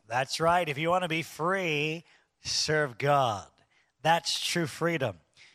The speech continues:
Well, eventually, of course, the devil's rebellion broke out into war in heaven.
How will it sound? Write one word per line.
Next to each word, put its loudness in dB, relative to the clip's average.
Well, 4
eventually, 0
of -6
course, 4
the -2
devil's 2
rebellion 2
broke 2
out 4
into -2
war 2
in 0
heaven. 0